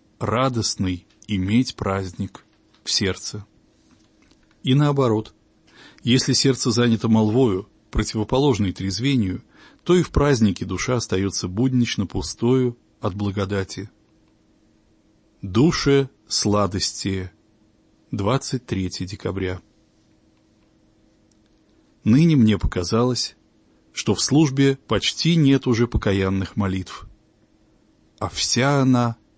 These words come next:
полна нарастающим торжеством от грядущей славы. Радуется днесь церковь,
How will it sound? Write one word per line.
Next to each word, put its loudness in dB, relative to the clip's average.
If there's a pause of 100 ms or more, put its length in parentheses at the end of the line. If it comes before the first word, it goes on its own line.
(840)
полна 2 (220)
нарастающим 0
торжеством 0 (960)
от -4
грядущей -2
славы. -2 (2000)
Радуется 2
днесь 2
церковь, -2